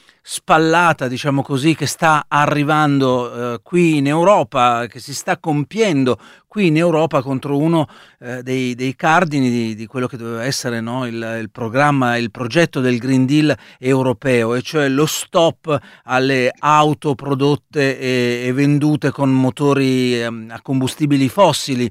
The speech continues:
Questo stop arriverà probabilmente nei, nelle prossime ore, nei prossimi giorni, e certificherà un'anticipazione che sta circolando già da giorni. Che idea le fa venire in mente questo tipo di, eh, notizie, Cogliati Dezza?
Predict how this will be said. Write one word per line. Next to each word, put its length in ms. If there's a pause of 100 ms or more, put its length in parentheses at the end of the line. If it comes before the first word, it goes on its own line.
(280)
Questo 280
stop 360
arriverà 440
probabilmente 720 (280)
nei, 220 (120)
nelle 240
prossime 400
ore, 220
nei 180
prossimi 440
giorni, 360
e 40
certificherà 1000 (240)
un'anticipazione 1040
che 100
sta 200
circolando 800 (240)
già 200
da 140
giorni. 480 (280)
Che 120
idea 300
le 120
fa 160
venire 320
in 100
mente 400
questo 360
tipo 340
di, 280 (340)
eh, 340
notizie, 760
Cogliati 380
Dezza? 420